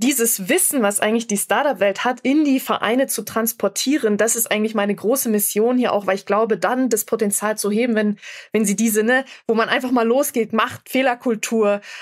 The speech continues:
äh, Anpassungsfähigkeit, die Dinge zu verändern, mal einen Pivot zu machen, so auch mal zu sagen, „Okay, ich habe hier vielleicht eine Annahme getroffen, die ist nicht eingetroffen, okay, zack, nächster Weg“, so ausprobieren, experimenten, testen,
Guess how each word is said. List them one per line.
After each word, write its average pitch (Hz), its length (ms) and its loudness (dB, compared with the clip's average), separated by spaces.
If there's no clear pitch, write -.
äh, 220 240 4
Anpassungsfähigkeit, 226 1300 -2
die 202 120 -4
Dinge 285 240 0
zu 247 160 -4
verändern, 233 720 0
mal 233 120 2
einen 254 160 -2
Pivot 359 360 -2
zu 214 160 0
machen, 180 420 -2
so 214 340 0
auch 254 160 2
mal 262 200 0
zu - 120 -4
sagen, 254 260 0
„Okay, 294 200 -2
ich 285 100 -2
habe 285 140 -2
hier 254 80 -2
vielleicht 269 260 0
eine 220 100 0
Annahme 262 300 0
getroffen, 240 380 -2
die 247 80 2
ist 254 80 0
nicht 254 180 -2
eingetroffen, 262 540 -2
okay, 262 500 0
zack, 302 400 -2
nächster 254 420 0
Weg“, 208 220 0
so 190 280 0
ausprobieren, 208 680 0
experimenten, 220 800 -2
testen, 226 520 -2